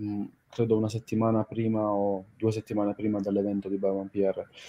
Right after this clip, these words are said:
Io le ho detto: "Guarda, appena arrivo a Lugano ne parliamo e vediamo cosa fare." E io credo che, ehm, il fatto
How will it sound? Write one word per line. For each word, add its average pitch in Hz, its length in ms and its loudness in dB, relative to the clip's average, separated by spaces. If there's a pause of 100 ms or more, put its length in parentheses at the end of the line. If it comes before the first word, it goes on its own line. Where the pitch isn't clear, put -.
(580)
Io 143 120 10
le 135 40 12
ho 131 40 12
detto: 127 200 10
"Guarda, 107 320 10
appena 135 400 10
arrivo 131 300 12
a - 20 12
Lugano 131 680 8 (100)
ne 113 180 -2
parliamo 113 460 4
e - 20 0
vediamo 101 320 -2
cosa 98 220 -12
fare." 92 280 -8 (200)
E 113 360 10
io 143 160 12
credo 123 320 10
che, 107 320 4
ehm, 98 1080 0 (1300)
il 107 140 0
fatto 113 1700 10